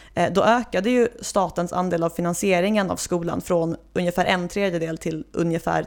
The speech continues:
två tredjedelar. Så det gick väldigt snabbt där. Eh, och den tredje aspekten av den här utvecklingen är då allt fler år av skolplikt. Och konsekvensen av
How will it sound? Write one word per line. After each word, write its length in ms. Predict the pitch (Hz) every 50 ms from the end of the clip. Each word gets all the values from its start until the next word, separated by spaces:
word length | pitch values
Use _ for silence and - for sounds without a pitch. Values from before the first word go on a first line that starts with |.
| - -
två 260 | - - 208 175 175
tredjedelar. 640 | 175 - 226 220 196 175 160 - - 82 - -
Så 120 | - - -
det 60 | 180
gick 100 | 170 -
väldigt 180 | 170 170 170 -
snabbt 400 | - - - - - - - -
där. 240 | - - - 208 - - - - - - - - - - -
Eh, 220 | - 175 170 175 - - -
och 320 | - 220 - - - - - -
den 180 | - 190 196 202
tredje 540 | - - 214 226 220 202 156 160 170 175 180
aspekten 440 | - 185 - - 185 185 - - 175
av 80 | 170
den 80 | 175 180
här 100 | 175 170
utvecklingen 640 | 170 180 180 - 170 165 - - 170 160 165 165 -
är 220 | - 165 156 160
då 160 | 165 160 160
allt 360 | - - 185 175 165 160 -
fler 400 | - - - 185 165 160 160 160
år 400 | - 185 165 156 82 85 - - - -
av 300 | 175 170 165 165 170 - - - -
skolplikt. 880 | - - - - 254 254 262 226 - - - - - - - - - - - - - - - - - - - - - - - - - - - - - - - - - - - -
Och 180 | - 214 214 - - - -
konsekvensen 800 | - - 240 233 220 226 - - 294 254 220 220 - - 330 302
av 260 | - - 185 175 -